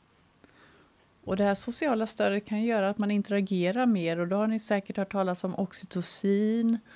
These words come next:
de här positiva hormonerna med ögonkontakt och klappar och kel, som då får positiv påverkan på båda.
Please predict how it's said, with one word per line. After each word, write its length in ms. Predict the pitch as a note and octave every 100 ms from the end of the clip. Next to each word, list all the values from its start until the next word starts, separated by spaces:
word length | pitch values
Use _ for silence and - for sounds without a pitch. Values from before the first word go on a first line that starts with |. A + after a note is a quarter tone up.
| - -
de 60 | -
här 80 | D3+
positiva 680 | - G3 F#3+ G3+ G3 F#3
hormonerna 600 | F#3 F3+ F3 F3 F3 F3
med 220 | F3 F3 F3
ögonkontakt 1160 | F3 E3 E3 D#3+ F3 F3 G3 F#3+ F#3+ - -
och 140 | E3+ E3+
klappar 640 | - F3+ - _ - D#3+
och 100 | E3+
kel, 520 | - - D3+ D3 C#3+ D#3+ - - - -
som 240 | - B3+ A3+
då 120 | E3+
får 300 | - F3 F3+
positiv 580 | - C4+ C4+ G#3+ F3 E3
påverkan 640 | - E3 E3 D#3+ - D#3
på 100 | E3+
båda. 560 | E3+ F#3 - A#3 D#4